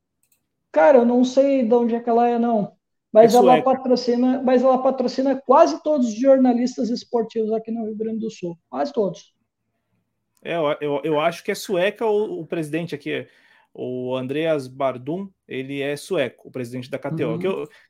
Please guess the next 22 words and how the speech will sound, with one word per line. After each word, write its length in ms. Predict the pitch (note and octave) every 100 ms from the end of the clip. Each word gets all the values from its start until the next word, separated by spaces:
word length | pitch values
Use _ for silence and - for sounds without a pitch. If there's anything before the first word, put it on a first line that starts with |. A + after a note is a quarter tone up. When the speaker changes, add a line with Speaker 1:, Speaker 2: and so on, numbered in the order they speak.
| _ _
Speaker 2:
enfim, 380 | D3+ A3 G#3+ E3
mas 220 | C#3 E3 E3
veja 280 | F3 A3
só, 260 | A#3+ G3 E3
né? 240 | C#3+ D3+ -
E, 360 | D3 D#3+ F#3
e 60 | G3
é 100 | B3
isso, 360 | C4+ - D3+
os 120 | C#3+ C#3
caras 260 | G3 G#3
tão 80 | A#3+
deixando 260 | A3 A3 A3
a 40 |
mídia 240 | A#3 B3+
tradicional 680 | B3 C#4 - - F#4+ G3+ - _ _ _ _ _ _ _ _ -
pra, 380 | F3 F#3 G#3+ A3+
Speaker 1:
Uhum. 300 | - F3+ F3
Speaker 2:
pra 160 | A3+
vir 100 | G3
pra 140 | A3 -
cá. 280 | C4+ A#3